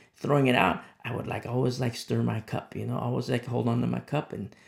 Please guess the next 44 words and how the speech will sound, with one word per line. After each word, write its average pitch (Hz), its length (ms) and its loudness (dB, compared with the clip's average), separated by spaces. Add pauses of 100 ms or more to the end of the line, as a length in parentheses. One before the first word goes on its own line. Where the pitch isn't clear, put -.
(140)
stir - 340 -2
it - 220 -10
just - 200 -8
to 123 60 0
make 123 160 2
sure 123 140 -2
there's 120 220 0
a - 40 0
nice 117 320 -2
little 120 400 0 (300)
mixture. 117 400 -4
So - 160 -6
every 160 360 2
drink 156 300 0
I 143 80 2
have, 131 220 2
every 131 260 0
sip - 260 -2
I 139 80 2
have 139 260 0
has 107 200 -6
a - 80 -6
nice 135 440 -2
mocha 123 360 -2
taste - 340 -8
to 101 100 -12
it, - 120 -12
you 110 160 -6
know? 117 160 -4 (960)
That's - 180 -2
what - 100 -2
we - 80 0
do 247 140 -2
with 254 160 -2
the 240 80 2
Word 247 200 2
of 240 120 0
God. 262 320 0 (1400)
Because 233 280 -2
what 277 140 2
happens 262 440 0
when 254 140 0
it's 208 160 -4
like, 214 220 0